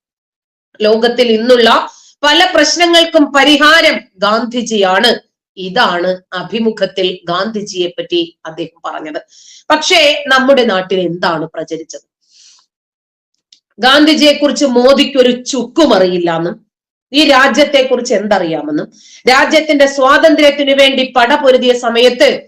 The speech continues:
നരേന്ദ്രമോദി ജനിച്ചിട്ടില്ല എന്ന രൂപത്തിൽ വരെയുള്ള പോസ്റ്റുകൾ നമ്മൾ കണ്ടു സോഷ്യൽ മീഡിയയിൽ. ഇതില് എവിടെയാണ് സിനിമ പുറത്തിറങ്ങുന്നതിന് മുമ്പ് ഗാന്ധിജി ആർക്കും അറിയില്ലായിരുന്നു എന്ന് പ്രധാനമന്ത്രി പറഞ്ഞത്?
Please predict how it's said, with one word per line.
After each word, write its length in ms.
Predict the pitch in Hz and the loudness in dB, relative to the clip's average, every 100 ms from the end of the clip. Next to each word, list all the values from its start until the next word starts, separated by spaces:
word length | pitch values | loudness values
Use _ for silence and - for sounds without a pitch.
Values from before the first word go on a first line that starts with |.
| _ - | _ -4
നരേന്ദ്രമോദി 840 | 208 202 240 240 233 233 226 220 | 0 2 2 2 0 2 2 2
ജനിച്ചിട്ടില്ല 960 | 208 220 214 226 226 226 220 196 196 196 | 0 2 2 0 -4 -12 -10 -4 0 0
എന്ന 260 | 190 185 | 0 -2
രൂപത്തിൽ 540 | 185 185 185 185 185 180 | -2 -2 -4 -6 -8 -6
വരെയുള്ള 340 | 175 170 170 | -4 -4 -4
പോസ്റ്റുകൾ 540 | 170 185 180 190 175 170 | -8 -12 -14 -12 -8 -8
നമ്മൾ 280 | 165 175 180 | -6 -8 -6
കണ്ടു 220 | 160 165 | -8 -8
സോഷ്യൽ 400 | 175 175 170 170 | -8 -12 -10 -10
മീഡിയയിൽ. 460 | 170 165 156 151 147 _ _ - _ _ | -10 -8 -8 -8 -10 _ _ -20 _ _
ഇതില് 460 | 202 220 208 185 - _ _ 226 | -4 0 0 0 -4 _ _ -2
എവിടെയാണ് 580 | 226 226 233 214 202 | 0 4 4 2 0
സിനിമ 440 | 202 214 190 208 202 | -6 -4 -4 -2 -4
പുറത്തിറങ്ങുന്നതിന് 800 | 202 185 185 196 185 185 180 185 | -4 -6 -4 -6 -4 -6 -6 -6
മുമ്പ് 240 | 175 180 | -6 -8
ഗാന്ധിജി 560 | 175 170 180 196 170 185 | -6 -4 -4 -8 -4 -4
ആർക്കും 400 | 165 170 190 170 | -4 -8 -10 -8
അറിയില്ലായിരുന്നു 680 | 170 190 175 165 165 170 | -6 -6 -6 -6 -6 -8
എന്ന് 260 | 165 165 165 | -6 -6 -6
പ്രധാനമന്ത്രി 640 | 165 156 165 170 165 175 175 | -10 -10 -10 -10 -12 -14 -12
പറഞ്ഞത്? 340 | 160 156 175 | -14 -14 -20